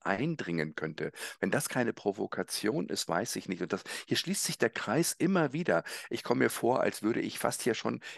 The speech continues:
in so einer Propagandaspirale hocken. Aber das ist es eben nicht. Man braucht nur die Dinge zusammen sehen. Scholz ist offenbar nicht bereit, zumindest heißt es so,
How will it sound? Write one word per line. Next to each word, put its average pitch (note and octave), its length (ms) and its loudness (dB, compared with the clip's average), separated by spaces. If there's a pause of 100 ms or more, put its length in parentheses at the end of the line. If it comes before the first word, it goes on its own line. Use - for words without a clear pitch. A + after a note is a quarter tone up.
in G#2+ 140 2
so A2+ 80 4
einer A#2 140 4
Propagandaspirale G2+ 1120 2
hocken. - 240 0
Aber F#2+ 120 4
das A2+ 100 2
ist - 240 0
es - 100 0
eben A2+ 320 0
nicht. - 480 -2
Man G2+ 140 4
braucht - 260 2
nur B2 80 4
die A2+ 120 -6
Dinge C3+ 240 0
zusammen C3+ 440 2
sehen. E2 300 -4 (280)
Scholz C3 360 10
ist - 160 0
offenbar G#2 380 2
nicht G#2 220 -2
bereit, D#2+ 380 4
zumindest E2 460 -2
heißt A2 220 4
es C3+ 140 -2
so, A2+ 260 2